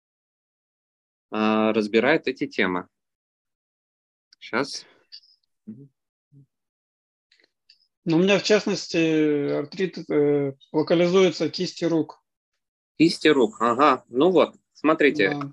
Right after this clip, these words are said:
Speaker 1: я щас, э, э, э, зачитаю, но руки, как вы сейчас уже поняли, это связано в том числе с контролем. Э, рассказываю, что такое у нас артрит.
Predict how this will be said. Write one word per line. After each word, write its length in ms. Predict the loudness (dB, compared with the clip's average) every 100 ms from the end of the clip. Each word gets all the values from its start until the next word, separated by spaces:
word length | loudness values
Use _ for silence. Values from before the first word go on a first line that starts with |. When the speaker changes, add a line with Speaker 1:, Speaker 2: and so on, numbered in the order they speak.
| _
Speaker 1:
я 100 | -4
щас, 300 | 0 -2 -2
э, 160 | -6 -8 -10 -18 -18 -20 _ -6
э, 440 | -2 0 0 -2 -6 _ _
э, 200 | -4 -4
зачитаю, 640 | -4 -6 -2 2 2 2 -4 _ _ -20 -20 _ -4
но 300 | 0 0 -2
руки, 320 | 0 0 0
как 220 | -2 -4
вы 100 | -4 -8
сейчас 340 | -4 -6 -4
уже 160 | -6 -4
поняли, 380 | -2 -4 -2 -4
это 160 | -4
связано 460 | -4 -4 -4 -4 -4
в 60 | -2
том 160 | -4
числе 260 | -4 -4 -4
с 60 |
контролем. 640 | -2 -4 -2 -2 0 -4 -10 _ _ _ _ _ _ -4
Э, 340 | 0 2 2 0
рассказываю, 580 | -2 0 0 -2 -4 -8
что 220 | -10 -12
такое 480 | -8 -2 2 2 0
у 40 | -4
нас 260 | -4 -2
артрит. 440 | -4 -4 -6 -6